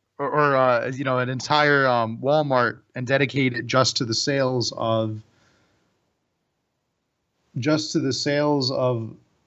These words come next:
of, um, sorry, of, of, uh, viral marketing. Um, the, uh, the, the, I, I, I got me into re-, wanting to read about viral marketing more and kinda research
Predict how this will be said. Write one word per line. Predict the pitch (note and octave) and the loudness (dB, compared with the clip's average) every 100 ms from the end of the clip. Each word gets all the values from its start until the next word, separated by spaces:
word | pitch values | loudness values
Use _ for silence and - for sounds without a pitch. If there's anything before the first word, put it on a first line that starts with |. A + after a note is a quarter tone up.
| _ - | _ -2
of, | C3 B2 | 0 2
um, | A#2+ A#2 A2+ A2+ A2 B2+ - - _ _ _ _ | 2 2 2 2 -2 -4 -8 -10 _ _ _ _
sorry, | - A2 A2+ A#2 | -2 2 2 2
of, | B2 C3 | 2 2
of, | C#3+ D3+ C3+ | 0 0 2
uh, | C#3+ C3+ B2 B2 | 2 2 0 -2
viral | C3 D3+ C#3+ | 0 2 2
marketing. | C#3 D#3 - C3+ A2 G#2 - _ _ _ _ _ _ _ C#3+ | 2 0 -2 -4 -8 -10 -16 _ _ _ _ _ _ _ 2
Um, | C3 B2 A#2+ A#2 G2+ - _ _ _ _ _ _ _ _ _ _ _ _ _ _ _ _ _ _ - | 4 4 0 -4 -6 -10 _ _ _ _ _ _ _ _ _ _ _ _ _ _ _ _ _ _ -14
the, | B2 C#3+ D3+ | -2 2 4
uh, | D3 C#3+ C3+ B2+ A#2 - _ _ - | 4 4 4 4 0 -6 _ _ -14
the, | D3+ D3 D#3 | -6 -4 0
the, | D#3 F3 D#3+ | 2 2 2
I, | F3+ F3+ F#3 | 2 2 0
I, | F#3+ | 2
I | F3+ | 0
got | G3 C#4+ | 2 0
me | C4+ | 0
into | A#3+ - | 0 -2
re-, | E3+ F3+ | 0 0
wanting | F#3+ G3 G#3+ F#3 | 2 2 2 -2
to | |
read | D3+ F3 G3+ | -2 -2 -2
about | G3 D#3+ D3+ | 0 0 0
viral | C3+ D3 D3 C#3 | 0 2 2 0
marketing | C#3 C3 C3 B2 | 0 0 -4 -6
more | B2+ B2+ C3 B2+ | -4 -2 0 0
and | B2 A#2+ | -2 -2
kinda | D3 C3 | 0 0
research | A#2+ C#3 C3+ D3 C3 A2+ | 0 -2 0 2 0 -2